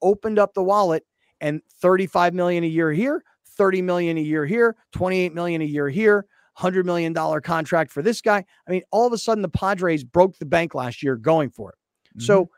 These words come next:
Speaker 1: so it just kinda goes to show you that if you're creative enough, you'll find a way. If you're the Cincinnati Reds and you tell me I can't compete with the L A Dodgers, that's fine. I would expect that. But guess what?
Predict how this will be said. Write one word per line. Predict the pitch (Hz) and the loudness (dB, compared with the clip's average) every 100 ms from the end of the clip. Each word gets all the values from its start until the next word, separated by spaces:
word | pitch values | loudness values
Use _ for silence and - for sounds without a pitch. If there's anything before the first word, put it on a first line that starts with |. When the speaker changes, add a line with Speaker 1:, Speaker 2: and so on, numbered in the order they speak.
| _ | _
Speaker 1:
so | - 202 | 0 2
it | 180 196 | 2 0
just | 269 269 | -4 -6
kinda | - 254 214 | -2 -2 2
goes | 214 214 | 2 2
to | - | 0
show | 160 - 226 | -6 -2 0
you | 202 131 120 - _ _ - | 0 -2 -4 -10 _ _ -2
that | 175 180 | 0 2
if | 170 | 0
you're | 196 | -2
creative | 175 - 175 185 247 185 | -2 -2 2 2 2 -2
enough, | 131 127 156 _ _ _ _ | -2 -4 -8 _ _ _ _
you'll | 160 208 | 2 2
find | - 208 208 | 4 2 2
a | 214 | 2
way. | 269 135 | 0 -2
If | 131 143 | -6 -6
you're | 247 | -6
the | 247 | -6
Cincinnati | - 233 240 226 208 | -6 -4 -2 -2 -2
Reds | 196 208 165 | 0 0 -2
and | 170 | -8
you | |
tell | 180 208 202 | -6 -4 -2
me | 190 | -2
I | 160 | -2
can't | 170 208 196 | -4 -6 -6
compete | 160 202 | -6 -6
with | 190 | -4
the | 170 | -2
L | 170 180 | 0 0
A | 170 | 0
Dodgers, | 160 175 220 311 _ _ _ - | 0 -2 -4 -8 _ _ _ 0
that's | 233 - | 0 2
fine. | 202 190 214 - | 0 0 -2 -6
I | 156 | -2
would | 208 240 | 0 0
expect | - - 277 - | -2 -2 -2 -2
that. | 135 - _ _ | -6 -6 _ _
But | 202 | -2
guess | 262 247 | 0 0
what? | 262 240 | 2 0